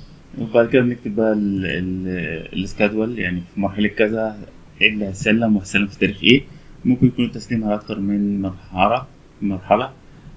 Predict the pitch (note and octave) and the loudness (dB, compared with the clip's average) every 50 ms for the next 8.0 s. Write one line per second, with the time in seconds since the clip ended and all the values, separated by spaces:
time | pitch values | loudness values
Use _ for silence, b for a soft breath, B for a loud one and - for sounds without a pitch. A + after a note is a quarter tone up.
0 | - - A2+ A2+ A2 G#2+ G#2+ G#2+ G#2+ G#2+ G#2 G2+ - - - - B2 B2 A#2+ A#2 | -4 0 0 2 2 2 2 4 6 6 4 4 0 2 8 10 10 10 10 6
1 | - A2 F#2+ - - A2+ A2 G#2+ G#2+ - - - - - - - - - - - | 0 -10 -2 4 4 6 6 6 2 -2 -8 -18 -20 -20 -20 -18 -16 -16 -14 0
2 | - - B2 A2+ A2 A2 A2 G#2+ G2+ G2+ G2 G2 F#2+ G2 F#2+ F#2 F#2 F#2 F#2 G#2 | 2 4 4 4 2 2 2 2 2 0 -2 -2 -2 -2 -2 -2 -2 -4 -4 -4
3 | G#2 - - - D#2+ - - - G#2+ G#2+ G#2 G2+ - G#2+ G2+ F#2+ F#2 - - A2 | -4 -4 -8 -12 -12 -10 -4 0 2 4 4 2 2 0 -2 -2 -2 0 2 4
4 | A2 A#2 B2 - - b b b b b - - G#2+ G#2+ G2 F#2+ G2+ G2+ G#2 G#2 | 4 4 2 0 -8 b b b b b -12 -4 -2 0 2 2 2 2 4 2
5 | G2 G2+ - - A#2 - - G2+ F#2 F2 - - G#2+ G#2 G#2 G#2+ G2+ G2+ G2+ G2 | 2 2 0 -6 -6 -2 0 2 2 2 2 4 4 6 6 6 4 4 2 2
6 | F#2+ F#2+ - - G2+ - - G2+ G2+ F2+ F2 F#2 G2 G2+ G#2 G#2 G2+ G2+ G2+ G2+ | 0 -2 -6 -10 -12 -8 -6 -4 -4 -2 -2 0 2 2 2 2 2 2 2 2
7 | G2+ G2 F#2+ F#2 F#2 - G2+ G2 F#2+ G2 G2 F#2 - F2+ E2+ - F#2+ F2+ - | 2 2 0 0 -2 -4 -6 -6 -6 -8 -12 -12 -10 -12 -6 -4 -4 -4 -4